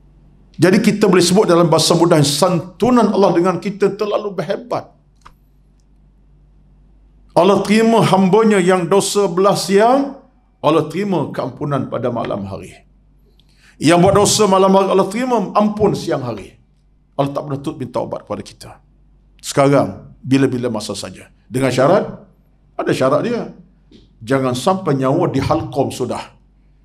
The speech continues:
Ha, kalau nyawa dihalkom, baru nak taubat, no. Malaikat tutup pintu taubat, Allah tak terima lagi.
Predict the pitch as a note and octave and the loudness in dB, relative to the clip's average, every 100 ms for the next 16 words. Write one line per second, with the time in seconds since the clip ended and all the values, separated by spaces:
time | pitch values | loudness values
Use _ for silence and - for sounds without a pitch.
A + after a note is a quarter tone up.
0 | _ _ _ F2+ F#2 B2+ C#3+ C#3+ E3+ F3+ | _ _ _ -10 0 4 4 6 6 4
1 | D#3+ C#3+ E3+ E3+ G3 F#3+ B3 - - - | 2 2 0 2 2 4 2 -4 -10 -4
2 | C#3 D3 - D3 D3+ G3+ - - B2+ C3 | 0 2 2 0 0 -2 -4 -14 -10 -10
3 | G#2 _ _ _ _ _ _ _ - A2+ | -10 _ _ _ _ _ _ _ -12 -8
4 | B2+ - - C#3 C#3 - B2 A#2 A#2 G#2+ | -6 -6 -4 -4 -4 -6 -8 -4 -4 -4
5 | G#2+ G#2+ - A2 - G#2+ G2 E2+ | -8 -10 -14 -10 -10 -8 -10 -10